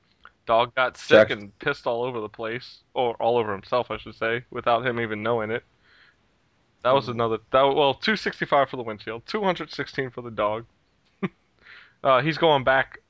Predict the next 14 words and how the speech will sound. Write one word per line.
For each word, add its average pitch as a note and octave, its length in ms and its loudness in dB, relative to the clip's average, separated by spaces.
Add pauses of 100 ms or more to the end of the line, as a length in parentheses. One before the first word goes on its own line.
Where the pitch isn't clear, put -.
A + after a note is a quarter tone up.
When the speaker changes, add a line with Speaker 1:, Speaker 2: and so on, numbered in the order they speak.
Speaker 1:
tomorrow C3+ 460 2
for B2 160 -2
a G#2+ 40 -8
teeth E3 280 -6
cleaning, A2+ 320 -10
so A2 200 -8
who A#2 120 -12
knows A2+ 260 -10
how A2+ 80 -6
much A2 220 -14
more A2 160 -12
that's B2 200 -2
gonna G#2 160 -8
be. A2+ 200 -8